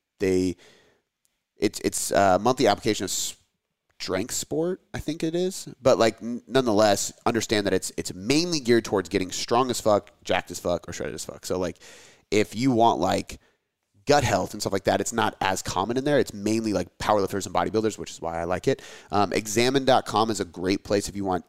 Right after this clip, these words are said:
any re-, if you want to just free research or, or understanding of supplements, that's the go-to place. But they also have a research review that I I've heard is good. I haven't dug through it. Uh, Weightology by James Krieger is great. Um, uh, Brandon Roberts on our team writes for,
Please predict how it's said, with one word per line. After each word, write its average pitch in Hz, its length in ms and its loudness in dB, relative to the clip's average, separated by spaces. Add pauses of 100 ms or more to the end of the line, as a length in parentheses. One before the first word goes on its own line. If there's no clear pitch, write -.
any 120 240 2
re-, 107 160 0 (220)
if 87 260 -2
you 143 80 0
want 147 160 4
to 113 60 -4
just 98 160 -4
free 127 320 0
research 110 500 0
or, 92 160 0
or 78 200 -2
understanding 98 360 -6
of 87 60 -6
supplements, 113 420 0
that's - 300 -4
the 104 140 -4
go-to 98 360 0
place. 117 400 2 (220)
But 87 80 -8
they 92 80 4
also 107 240 2
have 101 100 2
a 98 60 -2
research 104 340 -2
review 104 300 -2
that 90 120 0
I 90 100 -4 (320)
I've - 160 -4
heard 151 300 2
is 110 120 -4
good. 82 200 0
I 87 40 2
haven't 87 260 -4 (120)
dug 85 180 -6
through 92 140 -2
it. 92 140 0 (320)
Uh, 90 160 2
Weightology 120 680 2
by 104 120 4
James 101 240 -6
Krieger 123 300 0
is 98 180 -4
great. 110 540 0
Um, 87 720 -4 (200)
uh, 82 180 -4
Brandon 107 380 0
Roberts 104 340 2
on 95 140 -2
our 90 100 0
team 110 680 -6
writes 101 460 -2
for, 107 260 -2